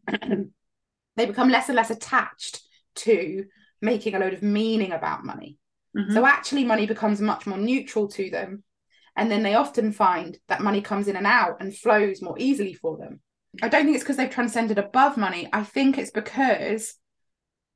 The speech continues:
Speaker 1: they are able to sit in context and
Speaker 2: Mm-hmm.
Speaker 1: see that it is neutral in lots of ways. They might not,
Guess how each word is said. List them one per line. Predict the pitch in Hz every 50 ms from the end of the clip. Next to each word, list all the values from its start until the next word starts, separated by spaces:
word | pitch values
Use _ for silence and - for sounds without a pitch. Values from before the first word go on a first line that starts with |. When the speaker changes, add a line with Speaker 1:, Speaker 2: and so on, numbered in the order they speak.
| _ _ _ -
Speaker 1:
they | 226 220
are | 214 208 -
able | - 208 233 214 220 208
to | -
sit | - - 220 - -
in | 190
context | 202 - - 214 220 208 - - - - - - - - - - _ _ _ _ _ _ _ _
and | 196 220 214
Speaker 2:
Mm-hmm. | 220 208
Speaker 1:
see | 196 233 226 220
that | 208 190
it | 202 214 220
is | 226 214 208
neutral | 202 208 220 - - - 165 143 135 156 156 - _ _ _ _ _ _ _ _ _ _ _ _ _ _ _
in | - 196 196
lots | 170 151 - -
of | 185
ways. | 180 165 165 -
They | 214 220
might | 233 240 254
not, | 233 - - -